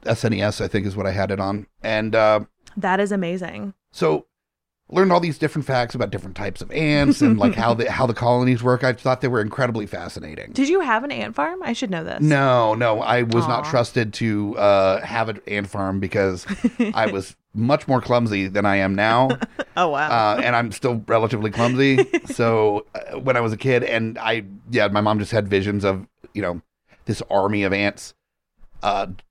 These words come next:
Speaker 1: coming out of my room after I accidentally break the ant farm.
Speaker 2: Yep.
Speaker 1: And, uh,
Speaker 2: I believe that.
Speaker 1: yeah, I don't think she was that far off of what would have
Speaker 2: No.
Speaker 1: happened, so.
Speaker 2: And if she, if you did that and she had to, like, vacuum up your ants or something, you would be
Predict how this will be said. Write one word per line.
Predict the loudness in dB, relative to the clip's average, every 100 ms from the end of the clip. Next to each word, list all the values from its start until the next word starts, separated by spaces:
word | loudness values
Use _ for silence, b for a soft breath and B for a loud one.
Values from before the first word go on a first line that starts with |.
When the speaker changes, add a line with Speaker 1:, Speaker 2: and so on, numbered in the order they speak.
| _ _ -4
Speaker 1:
coming | -2 0
out | -2
of | 0
my | 0
room | 0 0 0
after | 0 0 2
I | 2 2
accidentally | -4 -8 -8 -8 -2
break | -2 -2
the | -4 -4
ant | -6
farm. | -6 -6 -6 -8 -10 -2
Speaker 2:
Yep. | -2 -2 _ -10
Speaker 1:
And, | -6 -4 0
uh, | 2 4 2
Speaker 2:
I | 0
believe | 0 -4 -4
that. | -8 -8 -14 _ _ _ _ _ _ -6
Speaker 1:
yeah, | -2
I | -2
don't | 0 0
think | -2 -2
she | 0
was | 0
that | 0 -4
far | 0 2 4
off | 2 0
of | -2
what | 0 4
would | 4
have | 4 2 2
Speaker 2:
No. | 0
Speaker 1:
happened, | 0 -2
so. | -4 -4 -8 -18 _ _ _ B _
Speaker 2:
And | 0 2 2
if | -2
she, | -4
if | -4 -2
you | 0
did | 0 0
that | -2
and | -2
she | -2
had | -2
to, | 0
like, | -2
vacuum | -2 -2 -2 -2 -4
up | -4 -2
your | -2
ants | 0 -2 -4 -2
or |
something, | -2 -2 -2 2
you | 4 4
would | 2
be | -4